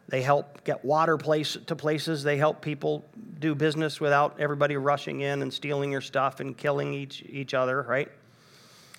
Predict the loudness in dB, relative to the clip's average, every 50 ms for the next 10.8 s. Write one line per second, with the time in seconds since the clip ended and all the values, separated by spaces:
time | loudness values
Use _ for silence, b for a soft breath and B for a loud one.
0 | B B B B B B B 4 6 6 6 4 0 -6 -8 -16 -20 _ _ _
1 | _ _ _ _ _ _ _ _ _ _ _ B B B B B B B B B
2 | B B _ _ -20 _ _ _ _ -4 2 4 4 4 4 2 0 0 -2 2
3 | 6 6 6 6 6 2 -2 -6 -6 0 2 2 2 2 0 -4 -4 -6 -12 -20
4 | _ _ _ _ _ _ _ _ _ _ _ b b b b b b b b b
5 | b b b b b _ _ -20 -20 -20 -20 -20 -20 B B B B B _ _
6 | -6 0 2 2 2 2 0 0 2 2 2 2 0 -4 -4 -6 -8 -8 -8 -10
7 | B B B B B B B B B -20 -20 -20 -20 -18 -6 -2 0 0 0 0
8 | 2 4 4 4 2 0 -2 0 2 2 4 4 4 4 6 4 4 2 0 0
9 | 0 0 0 0 0 0 0 2 2 4 4 2 2 -2 -2 0 0 0 0 0
10 | 0 0 0 0 -2 -2 0 0 -2 -2 -2 -2 -2 -2 -2 -2